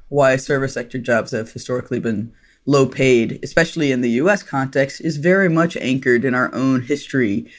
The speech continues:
of enslavement. This idea that when in that post-Reconstruction era, you had people who had previously been paid nothing,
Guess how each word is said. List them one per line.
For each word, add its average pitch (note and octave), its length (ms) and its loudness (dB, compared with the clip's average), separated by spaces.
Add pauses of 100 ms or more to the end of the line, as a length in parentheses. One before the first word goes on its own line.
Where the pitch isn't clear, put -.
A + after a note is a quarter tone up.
(300)
of C3 460 0
enslavement. C#3+ 720 0
This C#3 260 -2
idea C3 500 4
that A#2 360 0 (460)
when D3+ 540 2 (180)
in C#3 160 4
that C3 200 4
post-Reconstruction C3+ 1000 -2
era, A#2 400 2 (380)
you D3 180 2
had C3+ 380 2
people D3 340 0
who C#3 180 -2
had B2+ 180 -2
previously E3+ 520 2
been C3 260 0
paid C3 400 0
nothing, B2+ 560 0